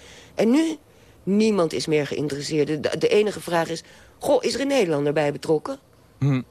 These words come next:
Speaker 2: dat
Speaker 1: Het
Speaker 2: is
Speaker 1: is, het is echt triest als je bedenkt dat, dit een, dat wij een handelsnatie zijn...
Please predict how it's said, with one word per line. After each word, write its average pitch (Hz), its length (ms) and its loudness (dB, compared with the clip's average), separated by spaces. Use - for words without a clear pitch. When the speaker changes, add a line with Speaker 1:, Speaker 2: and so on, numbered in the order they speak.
Speaker 2:
dat 135 120 -2
Speaker 1:
Het 202 100 0
Speaker 2:
is 226 80 0
Speaker 1:
is, - 80 -8
het 202 120 -4
is 233 120 0
echt - 200 0
triest - 260 0
als 208 100 2
je 180 80 -6
bedenkt 208 340 2
dat, 170 180 0
dit 170 140 -4
een, 160 140 -6
dat 170 180 -2
wij 165 180 2
een 151 80 0
handelsnatie 156 840 -2
zijn... 113 400 -2